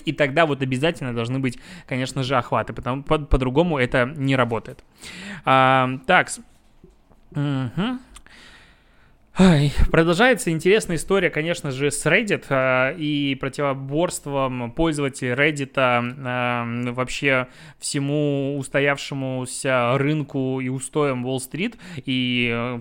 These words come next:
пиджаков оттуда. А, я в прошлый раз говорил о том, что не совсем я понял, что такое шортить компанию.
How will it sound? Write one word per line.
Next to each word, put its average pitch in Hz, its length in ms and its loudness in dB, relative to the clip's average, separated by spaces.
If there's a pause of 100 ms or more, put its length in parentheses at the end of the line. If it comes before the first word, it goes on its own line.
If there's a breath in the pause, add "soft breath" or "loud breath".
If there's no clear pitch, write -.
пиджаков 143 500 2
оттуда. 202 500 0 (380 loud breath)
А, 131 320 4 (140)
я 170 200 2
в - 80 -8
прошлый 165 360 0
раз 151 160 2
говорил 147 300 2
о 131 40 0
том, 135 220 -2
что 123 400 -2 (880)
не 147 160 -2
совсем 165 340 0
я 135 140 2
понял, 147 320 2
что - 160 -10
такое 127 400 -2
шортить - 500 -4
компанию. 143 600 -2